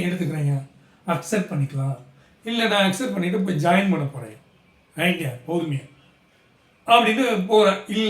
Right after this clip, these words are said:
இல்ல, எனக்கு இதுக்கு மேல உள்ள டாப், இதுக்கு மேல டாப்பான காலேஜ் இருக்கு, அப்ப இதையும் விட்டுறக்கூடாது, இதுவும் நல்ல காலேஜ் தான், இதுக்கு அடுத்து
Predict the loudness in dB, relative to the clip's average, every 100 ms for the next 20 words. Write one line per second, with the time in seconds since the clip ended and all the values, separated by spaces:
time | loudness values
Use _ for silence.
0 | 2 4 4 2 0 -2 -2 0 2 2
1 | 2 0 2 2 2 -2 -20 _ _ -6
2 | -2 0 -2 0 0 2 -2 -2 -4 -2
3 | -2 -2 -4 -6 -8 -8 -8 -4 0 0
4 | 2 -2 -2 -2 -4 -8 -16 _ _ -4
5 | 0 2 4 2 -4 -20 _ _ _ -2
6 | 2 4 2 2 0 0 0 -2 0 0
7 | -2 -6 -18 -6 -2 0 2 4 4 4
8 | 2 2 -2 -4 -4 -2 -2 -4 -10 -20
9 | -20 _ _ _ -6 -2 0 2 2 2
10 | -2 -8 _ 2